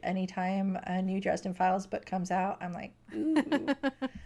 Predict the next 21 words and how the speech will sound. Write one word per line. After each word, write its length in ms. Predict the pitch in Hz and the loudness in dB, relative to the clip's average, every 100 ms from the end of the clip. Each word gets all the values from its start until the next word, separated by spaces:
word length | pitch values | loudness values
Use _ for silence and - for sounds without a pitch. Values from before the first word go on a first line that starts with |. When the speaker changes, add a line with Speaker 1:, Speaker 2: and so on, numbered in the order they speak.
| - - | -16 -8
Speaker 1:
This 440 | 196 208 311 - | 2 8 8 6
one, 480 | 339 330 349 349 349 320 | 2 6 6 4 2 4
it 180 | 254 - | 4 6
almost 400 | 226 247 302 - | 4 4 2 -2
feels 460 | - 208 214 233 226 | 0 6 6 6 2
like 140 | 214 | 2
the 100 | 190 | 0
second 460 | 196 180 196 208 208 | -2 -2 0 0 -4
half 580 | - 185 185 214 240 - | -2 2 4 2 0 2
of 220 | 185 185 | 2 2
the 80 | - | -2
prior 580 | 175 - 190 185 196 214 | -8 0 4 4 6 4
book, 480 | 208 190 220 311 - | 4 4 4 2 -2
which 220 | 202 196 | -2 -2
was 200 | 196 190 | -4 -2
released 520 | - 208 190 190 - - | -2 0 0 -2 -8 -4
not 200 | 185 180 | 0 2
all 120 | 180 | 2
that 240 | 180 202 185 | 4 4 4
long 220 | 170 180 | 2 2
ago 280 | 185 180 | 2 2